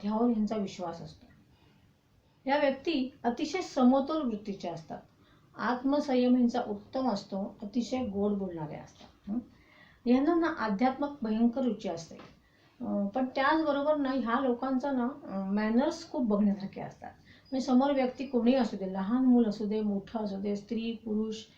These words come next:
अं, वयोवृद्ध कोणीही असेल ना, तर त्या व्यक्तीशी अतिशय मॅनर्सनी खूप शांतपणे बोलणं, म्हणजे कोणत्याही परिस्थितीमध्ये मॅनर्स हे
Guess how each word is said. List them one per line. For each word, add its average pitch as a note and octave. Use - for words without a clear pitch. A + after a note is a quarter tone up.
अं, F#3
वयोवृद्ध A3
कोणीही A#3
असेल C4+
ना, A3+
तर B3+
त्या B3
व्यक्तीशी B3
अतिशय B3+
मॅनर्सनी B3
खूप C#4
शांतपणे A#3
बोलणं, G#3
म्हणजे B3+
कोणत्याही B3+
परिस्थितीमध्ये G#3+
मॅनर्स A#3
हे C4+